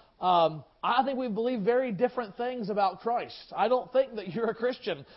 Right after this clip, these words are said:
uh, like I am. And, and, and this puzzled the hairy Christian. And so they began asking and, and, and talking back and forth. And finally, Pastor Dever said, "Look, I think here's the reality. If both of us stood up with megaphones right now in the, in the, in the street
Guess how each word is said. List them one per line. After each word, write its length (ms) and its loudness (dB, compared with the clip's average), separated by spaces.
uh, 220 8
like 300 8
I 240 4
am. 220 -6
And, 160 4
and, 180 2
and 140 2
this 180 2
puzzled 680 4
the 100 8
hairy 240 6
Christian. 340 -2
And 120 -2
so 120 -2
they 100 -2
began 180 6
asking 580 0
and, 120 4
and, 140 0
and 180 -4
talking 360 2
back 180 2
and 80 -4
forth. 140 -2
And 140 -4
finally, 480 0
Pastor 260 -4
Dever 240 0
said, 160 -4
"Look, 280 2
I 180 4
think 300 0
here's 220 -2
the 100 0
reality. 500 2
If 80 -4
both 220 8
of 100 -4
us 180 0
stood 160 2
up 140 2
with 100 2
megaphones 640 2
right 220 4
now 360 -4
in 120 -6
the, 200 0
in 180 -4
the, 260 -4
in 100 -6
the 80 -4
street 420 -4